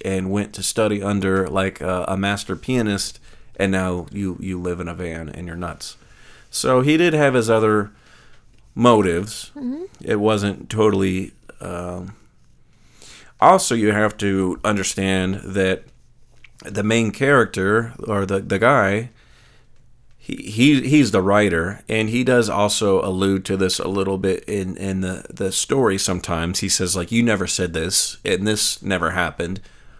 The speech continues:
Speaker 1: But we also don't know what else never happened. All of it's from his point of view. He's going to, in some ways,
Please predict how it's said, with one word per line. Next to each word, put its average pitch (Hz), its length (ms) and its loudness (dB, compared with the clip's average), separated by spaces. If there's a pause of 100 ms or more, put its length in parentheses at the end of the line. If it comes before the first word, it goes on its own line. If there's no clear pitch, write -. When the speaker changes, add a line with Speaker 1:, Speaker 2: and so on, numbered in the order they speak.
(100)
Speaker 1:
But - 120 -6
we 208 120 6
also 180 300 4
don't 113 220 4
know 107 260 4
what 95 180 4
else 98 320 0
never 80 280 -4
happened. 78 440 -4
All 113 200 4
of 101 80 0
it's 95 140 -4
from 98 200 -6
his 92 140 -6
point 92 260 -6
of 85 80 -8
view. 87 180 -4
He's 95 260 -6
going 101 320 -2
to, - 140 -12
in 95 80 -4
some 113 300 -2
ways, 90 420 -4